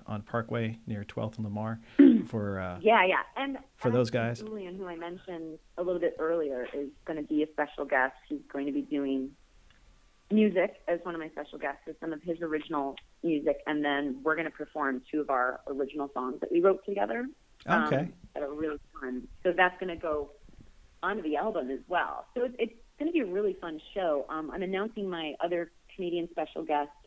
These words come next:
Speaker 2: A S A P. I'm just waiting for them to confirm.
Speaker 1: Sure.
Speaker 2: Um,
Speaker 1: Understood.
Speaker 2: but I think it's gonna
Speaker 1: <laughs>
Speaker 2: be, yeah, it's, it's hard. Everyone has to juggle their crazy schedules, but, um, definitely Julian and I, and it's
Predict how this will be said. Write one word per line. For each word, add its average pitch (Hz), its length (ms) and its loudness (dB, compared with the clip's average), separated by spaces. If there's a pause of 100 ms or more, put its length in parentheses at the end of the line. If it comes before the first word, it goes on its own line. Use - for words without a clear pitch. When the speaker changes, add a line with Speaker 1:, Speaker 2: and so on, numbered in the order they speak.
(120)
Speaker 2:
A 170 160 6
S 165 140 2
A 156 120 0
P. 170 480 0
I'm 147 120 -4
just 143 200 -6
waiting 143 580 2
for 143 120 -2
them 135 200 0
to 135 60 0
confirm. 135 720 -2
Speaker 1:
Sure. 110 440 0
Speaker 2:
Um, 135 340 2
Speaker 1:
Understood. 117 640 2
Speaker 2:
but 170 120 8
I 170 40 4
think 185 180 8
it's 175 160 8
gonna - 120 4
Speaker 1:
<laughs> 160 60 2
Speaker 2:
be, 156 80 -6 (200)
yeah, 196 400 6 (240)
it's, - 100 -8 (120)
it's 226 200 -10
hard. 208 240 -8
Everyone 185 400 -10
has 165 120 -16 (100)
to 160 60 -12
juggle 147 520 -6 (200)
their 143 100 -8
crazy 143 480 -10
schedules, 127 480 -6 (180)
but, 131 300 -2
um, 131 320 -4 (420)
definitely 226 320 0
Julian 170 360 -4
and 151 100 -4
I, 143 160 -2
and 143 240 -6
it's 135 100 -10